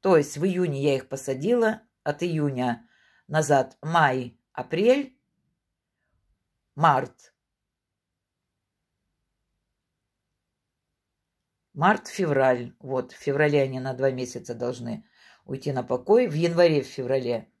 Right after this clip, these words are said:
два-три месяца. А чтобы уже в марте им нач-, начать из клубней активно расти. С любовью Господа нашего Отца, Сына Его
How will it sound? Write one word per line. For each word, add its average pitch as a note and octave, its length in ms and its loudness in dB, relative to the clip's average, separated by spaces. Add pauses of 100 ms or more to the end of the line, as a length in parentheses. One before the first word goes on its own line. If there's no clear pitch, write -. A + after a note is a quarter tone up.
(580)
два-три C#3 500 0
месяца. A#2+ 800 -8
А C3 540 0
чтобы C3 400 -8
уже B2+ 360 -4 (320)
в C#3 140 -8
марте G3+ 380 2
им D#3+ 480 -4 (200)
нач-, - 380 -10
начать C#3+ 920 -2
из - 240 -12
клубней F3 420 -4
активно C#3 460 -6
расти. F#2+ 560 -6 (2750)
С - 220 -12
любовью D3+ 840 2 (240)
Господа D3 540 -2
нашего B2+ 680 -4 (120)
Отца, C#3+ 720 0
Сына D3+ 500 -6
Его F3+ 360 -6